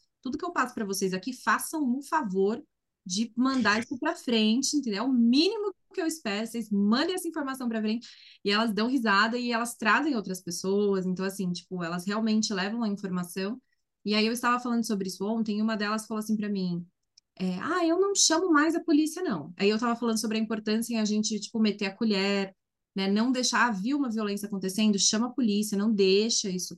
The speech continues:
acontecer, não, não, não finja que não é com você, não finja que não é problema seu. E uma delas respondeu assim pra mim, "Não, mas, é, eu não, eu não, eu não chamo mais, porque teve uma vez que eu chamei a polícia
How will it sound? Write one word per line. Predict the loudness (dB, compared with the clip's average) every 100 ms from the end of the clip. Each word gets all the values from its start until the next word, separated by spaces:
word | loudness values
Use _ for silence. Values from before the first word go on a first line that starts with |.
| _
acontecer, | -10 -4 -4 -4 -4 -4
não, | -2 -2
não, | -2 -2 -4
não | -4 -2 -4
finja | 0 2 2 2
que | 2
não | 2 2
é | 0 -2
com | -2
você, | 0 -2 0 0 0
não | -2
finja | -4 -6 -4
que |
não | -6
é | -6
problema | -6 -4 -2 -4
seu. | -8 -14 _ _ _ _ -4
E | 0
uma | 0
delas | 2 0 -2
respondeu | -6 -2 -2 -2
assim | -2 -2
pra | -2
mim, | -4 -2 -2
"Não, | -2 -2
mas, | -2 -4 -8 -18 _ _ _ _ _ _ 0
é, | 2 2 -2 -4 -2
eu | 0
não, | 0 -2 -2 -4 -6 -10 _ _ _ -6
eu | -6 -6 -8
não, | -4
eu | -2 0
não | 0
chamo | 0 0 0
mais, | -2 -2 -6 -10 -14 _
porque | -8 -4
teve | -2 -2
uma | -2
vez | -6
que | -4
eu |
chamei | -2 0 0 0 -2
a | -6
polícia | -6 -4 -2 -2 -4 -10